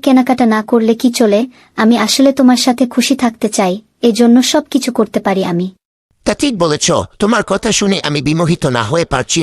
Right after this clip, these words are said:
Speaker 2: না, আমার প্রাণটা ভরে গেল।
Speaker 1: কিন্তু এখন তো পেট ভরতে হবে, হি হি হি, বুঝোনি? আমার খুব ক্ষুধা পেয়ে গেছে, শপিং করে খুব ক্লান্ত লাগছে।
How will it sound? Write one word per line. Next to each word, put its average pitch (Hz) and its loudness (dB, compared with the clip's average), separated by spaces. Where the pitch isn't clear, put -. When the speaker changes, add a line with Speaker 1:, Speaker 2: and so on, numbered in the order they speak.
Speaker 2:
না, 82 -4
আমার 202 -2
প্রাণটা 170 -2
ভরে 143 0
গেল। 107 -2
Speaker 1:
কিন্তু 330 4
এখন 311 2
তো 330 2
পেট 294 2
ভরতে 226 0
হবে, 196 0
হি 269 4
হি 302 6
হি, 254 6
বুঝোনি? 240 4
আমার 233 4
খুব 311 0
ক্ষুধা 269 2
পেয়ে 233 2
গেছে, 208 -2
শপিং 294 4
করে 277 4
খুব 311 0
ক্লান্ত 240 2
লাগছে। 202 -4